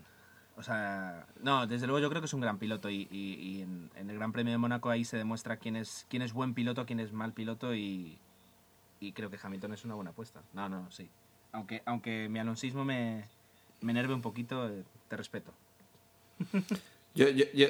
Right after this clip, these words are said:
Speaker 2: yo también te, te respeto, pero, eh, McLaren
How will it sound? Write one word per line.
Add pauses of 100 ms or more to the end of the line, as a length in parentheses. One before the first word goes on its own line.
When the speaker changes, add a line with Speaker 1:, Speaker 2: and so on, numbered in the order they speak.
Speaker 2:
yo
también
te,
te
respeto,
pero, (400)
eh,
McLaren